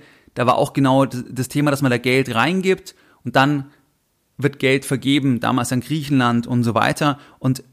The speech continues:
da sagen eigentlich die deutschen Politiker, jetzt wie Olaf Scholz, dass man halt darauf zurückgreifen soll. Da sind auch noch Gelder drin, dass dann das Geld genommen werden soll und dann an Italien zum Beispiel gegeben werden, ähm, soll.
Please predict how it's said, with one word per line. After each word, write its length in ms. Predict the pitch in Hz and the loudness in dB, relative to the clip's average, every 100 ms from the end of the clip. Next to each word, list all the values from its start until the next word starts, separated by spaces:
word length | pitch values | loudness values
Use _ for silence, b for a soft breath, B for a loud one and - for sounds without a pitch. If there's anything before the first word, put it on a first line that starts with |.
| _ _ | _ _
da 220 | - 135 151 | 2 4 4
sagen 300 | 135 143 147 | 2 0 -2
eigentlich 200 | 131 - | -6 -4
die 100 | 139 | -2
deutschen 340 | 123 - 151 | -2 0 -4
Politiker, 640 | 147 139 143 143 135 127 b b b b | -2 -4 -4 -2 -2 -2 b b b b
jetzt 200 | - - | -12 -8
wie 80 | 135 | -4
Olaf 260 | - 139 123 | 0 0 0
Scholz, 320 | - 139 139 | 0 0 0
dass 120 | 120 | -2
man 100 | 131 | 0
halt 160 | 123 120 | 2 2
darauf 340 | 123 139 135 | 4 4 2
zurückgreifen 640 | - 185 - 165 147 151 | 0 -4 0 0 0 0
soll. 160 | 139 139 | 0 2
Da 120 | 131 | 2
sind 140 | 127 170 | 0 0
auch 100 | 147 | 2
noch 180 | 143 - | 0 0
Gelder 320 | 135 131 127 | 0 2 0
drin, 320 | 151 202 208 b b b - | 0 -4 -4 b b b -6
dass 160 | 143 | -4
dann 160 | - 127 | 0 0
das 260 | 147 147 - | 0 -4 -2
Geld 380 | 139 156 165 - b b - | -2 -2 -6 -12 b b -6
genommen 360 | 135 165 175 | -2 0 2
werden 240 | 156 151 147 | 2 2 2
soll 200 | 147 143 | 2 2
und 140 | 127 | 2
dann 280 | 123 143 139 _ _ | 0 0 -4 _ _
an 120 | 127 131 | -2 0
Italien 540 | 123 123 117 139 135 | 0 0 0 2 0
zum 140 | - 127 | 0 -2
Beispiel 460 | 120 - 123 120 117 _ _ _ _ _ _ _ - | -2 -4 -4 -4 -10 _ _ _ _ _ _ _ -16
gegeben 420 | 113 120 123 127 113 | -8 -4 -2 0 0
werden, 380 | 110 110 110 - b - | 0 -2 -4 -8 b -6
ähm, 160 | 120 | -2
soll. 360 | 113 107 98 - | 0 0 -2 -8